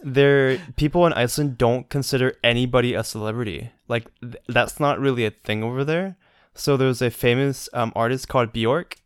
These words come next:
from Iceland, and, um, I've heard stories from people that she will just be walking around town, and people will just be like, "Hey, how's it going?"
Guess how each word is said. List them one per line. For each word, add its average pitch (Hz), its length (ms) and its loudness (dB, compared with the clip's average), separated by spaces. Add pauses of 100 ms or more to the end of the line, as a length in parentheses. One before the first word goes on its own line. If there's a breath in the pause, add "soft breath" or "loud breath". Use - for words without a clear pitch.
(120)
from 143 280 2
Iceland, 170 600 -4 (100)
and, 123 640 0
um, 117 500 0
I've 123 180 0
heard 131 180 0
stories 123 360 -2
from 139 140 -8
people 170 380 -4
that 120 200 2
she - 240 -4
will 120 100 -4
just 120 180 -12
be 131 80 -2
walking 113 400 0
around 107 280 0
town, 110 360 -4 (320 soft breath)
and 120 100 -4
people 127 160 0
will 127 80 -2
just 131 120 -12
be 160 80 2
like, 160 80 -2
"Hey, 175 200 0
how's 160 200 0
it - 60 -12
going?" 156 300 0